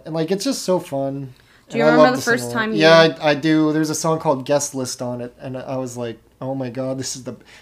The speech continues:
Speaker 1: probably one of my favorite songs ever."
Speaker 2: How old were you when you discovered
Speaker 1: Uh,
Speaker 2: this
Speaker 1: I was
Speaker 2: album?
Speaker 1: probably, like, fourteen.
Speaker 2: Aw.
Speaker 1: So I just thought it was so, like, fun and catchy. So that's that.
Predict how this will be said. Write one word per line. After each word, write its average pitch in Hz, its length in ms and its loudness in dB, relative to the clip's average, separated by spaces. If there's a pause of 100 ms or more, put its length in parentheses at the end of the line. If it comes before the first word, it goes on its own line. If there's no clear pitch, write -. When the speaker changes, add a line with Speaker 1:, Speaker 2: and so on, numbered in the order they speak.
(100)
Speaker 1:
probably 220 300 6
one 196 140 6
of 185 60 2
my 170 100 0
favorite 160 360 -2
songs 139 320 -4
ever." 120 460 -10
Speaker 2:
How 247 160 0
old 294 180 0
were 277 120 -2
you 190 240 -6
when 180 120 -8
you 175 80 -12
discovered 185 340 -6
Speaker 1:
Uh, 139 40 4 (240)
Speaker 2:
this 131 40 4
Speaker 1:
I 139 40 0
was 143 80 -2
Speaker 2:
album? 170 100 -8
Speaker 1:
probably, 170 180 2
like, 127 140 2
fourteen. 135 880 -8
Speaker 2:
Aw. 233 560 -8 (540)
Speaker 1:
So 123 380 -4
I 131 120 0
just 143 240 -8
thought 139 180 0
it 143 80 -6
was 123 140 -10
so, 131 440 -6 (340)
like, 117 180 -14 (100)
fun 120 360 -10
and 110 120 -14
catchy. 107 480 -14
So - 380 -20
that's 113 360 -14
that. 180 420 -12